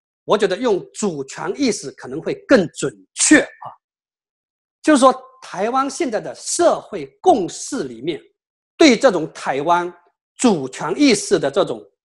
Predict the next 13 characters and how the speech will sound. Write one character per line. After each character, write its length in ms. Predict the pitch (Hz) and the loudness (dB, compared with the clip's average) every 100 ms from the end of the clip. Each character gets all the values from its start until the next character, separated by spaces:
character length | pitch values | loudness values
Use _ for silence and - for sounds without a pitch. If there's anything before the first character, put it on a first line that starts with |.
| _ _ _ - | _ _ _ -2
凸 360 | - 320 320 | 4 8 8
显 480 | 320 - 143 131 170 _ _ _ _ _ | 6 0 -8 -10 -12 _ _ _ _ _
和 220 | - 208 190 | -8 -2 2
要 400 | 269 294 294 294 | 6 6 6 2
求 240 | - - _ _ | -6 -16 _ _
是 180 | - - | -20 -18
越 240 | 277 285 196 | -2 2 2
来 140 | 127 | 0
越 220 | 208 175 | -4 -4
强 260 | - - - 110 | -6 -14 -16 -12
烈 240 | 147 240 170 | -4 -2 -2
了 140 | - _ | -4 _
啊。 120 | - | -20